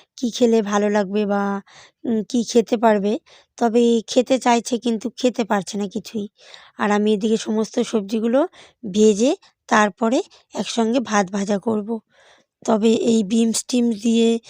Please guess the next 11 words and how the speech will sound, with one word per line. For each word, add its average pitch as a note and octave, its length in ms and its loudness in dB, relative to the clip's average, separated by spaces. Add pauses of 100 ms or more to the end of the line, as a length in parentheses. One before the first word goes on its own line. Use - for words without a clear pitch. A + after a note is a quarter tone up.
(360)
গাজর G#3+ 240 4
টাজর A#3+ 300 -2
দিয়ে A#3 240 2
ভাত A3 220 2
ভাজা A#3 300 2
করলে A#3+ 300 2
কিন্তু B3 260 -2
বেশ C4+ 380 2
ভালো G#3 260 2
লাগে G3 220 2
খেতে। G#3 380 -8